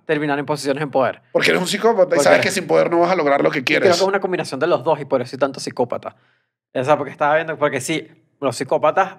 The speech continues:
Speaker 1: tienden a buscar, eh, posiciones de poder y el poder efectivamente te hace cositas en el cerebro que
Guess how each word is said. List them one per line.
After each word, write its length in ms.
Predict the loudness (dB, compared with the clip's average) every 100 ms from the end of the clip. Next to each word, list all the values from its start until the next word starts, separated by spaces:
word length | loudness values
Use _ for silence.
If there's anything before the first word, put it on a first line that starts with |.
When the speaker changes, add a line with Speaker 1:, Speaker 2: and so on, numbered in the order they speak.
| -20 -16 -4
Speaker 1:
tienden 320 | -4 -2 -4
a 60 | -4
buscar, 380 | -4 -2 0 0
eh, 80 | -2
posiciones 340 | -4 -4 -6
de 60 | 0
poder 320 | 2 2 -2 _ _ _ _ _ -4
y 460 | 0 0 -4 _ _ _ -6
el 160 | -4
poder 300 | 0 2 0 -2
efectivamente 1120 | -4 -4 -4 -4 -2 0 -2 0 0 0 0
te 80 | 0
hace 260 | 0 -2 -6
cositas 400 | -8 -6 -4 -4
en 80 |
el 100 | -6
cerebro 480 | -4 2 2 2 -4 -10 _ _ _ _ _ _ -4
que 460 | 0 2 0 -2